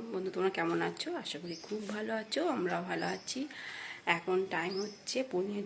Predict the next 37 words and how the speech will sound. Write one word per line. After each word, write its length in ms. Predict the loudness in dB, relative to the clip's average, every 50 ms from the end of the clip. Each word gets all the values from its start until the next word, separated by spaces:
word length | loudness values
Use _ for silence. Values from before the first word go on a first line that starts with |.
| -2 0
দশটা, 400 | 0 0 2 0 0 0 -2 -4 -4 -2
পৌনে 180 | -2 -2 0 0 0
দশটা 200 | 0 -2 -2 -4 -4 -6
থেকে 140 | -6 -6 -4 -2
ব্লগটি 280 | 0 0 0 0 0 0 0 0
শুরু 140 | 2 0 0 2 2
করছি। 360 | 2 0 0 -4 -4 -4 -2 0 0
আর 80 | -2 -2 0
তোমার 160 | 2 2 4 4 4
দাদাভাই 300 | 4 2 2 0 -2 -4 -8
তো 60 | -10 -12 -12
পুজো 180 | -6 -4 -2 -2 -2
দিচ্ছে, 340 | -2 -4 -6 -6 -4 -2 -2 -2 -4 -6 -12 -12 -12 -10 -8 -8 -8 -2 0 2 4 6 6
আর 80 | 6 6 6
কালকে 240 | 4 4 4 2 -4 -4
একটু 120 | 0 2 4 4
ময়দা 260 | 6 4 4 4 2 2 2
মাখা 200 | 2 0 -2 -4 -6 -8 -14 -18 -18 -20 -20 -4 0 0 2 2 2 2
ছিল, 180 | 4 4 4 6 6 8 6 6 6 2 -4 -8 -2 0 2 2
তা 100 | 4 2 2 0 -2 -4 -6 -6 -4
ওটা 140 | -2 -2 2 4
দিয়ে 120 | 6 4 4 2 -2 -8 -12 -12 -14 -10 -4
পরোটা 380 | 2 4 6 6 6 4 4 2 2 0 -4 -2 0 4
বানালাম। 380 | 6 6 6 6 6 6 6 4 4 2 2 0
আর 100 | 0 0 -2 0 0 2 2
সাদা 240 | 2 2 2 4 4
আলু 120 | 4 2 2 4 4
তরকারি 340 | 4 4 4 4 4 4 6 6 6
রয়েছে, 300 | 6 6 6 4 2 2 0 -2 -6 -12 -12 -4 -2 -2 -2 0
তা 60 | 2 2 2
ওটা 120 | 4 4 6 6
গরম 200 | 6 6 6 4 4 6
করে 120 | 6 6 6 6
তোমার 180 | 4 2 4 4 4
দাদাভাইকে 400 | 2 2 0 -2 -2 0 0 0 0 0
দিয়ে 120 | 0 0 0
দেবো। 160 | 2 2 2